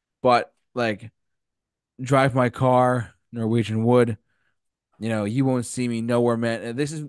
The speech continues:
as I said, this is where an album became an album for many people for generations to come. Uh, it started right here, in my opinion, at least. So that's kind of where I sit.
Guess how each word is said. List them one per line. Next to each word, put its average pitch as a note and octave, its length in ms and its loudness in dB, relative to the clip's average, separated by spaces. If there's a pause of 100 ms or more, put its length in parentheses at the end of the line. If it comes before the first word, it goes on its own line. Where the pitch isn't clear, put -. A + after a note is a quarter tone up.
as C3 380 -4
I - 20 -2
said, A#2+ 240 -4
this A2+ 160 -8
is B2+ 60 -8
where C3 140 -2
an G#2+ 80 -6
album A#2 360 -2
became G#2 400 -10
an G2 160 -12
album F#2+ 480 -10
for G2 320 -10
many G2+ 400 -8
people G2+ 300 -10
for G2 120 -18
generations G2 520 -6
to E2 100 -16
come. - 280 -14 (600)
Uh, F#2 240 -6
it G2+ 120 -6
started G2+ 340 0
right F#2 160 -2
here, D2 260 -10
in A#2 100 -8
my C#3+ 160 4
opinion, F#2+ 360 -4
at C#2 60 -16
least. - 440 -20
So F#2+ 240 -4
that's G2 340 -6 (440)
kind G2+ 180 -6
of F#2 60 -6
where F#2 100 -4
I F#2 140 -6
sit. - 320 -12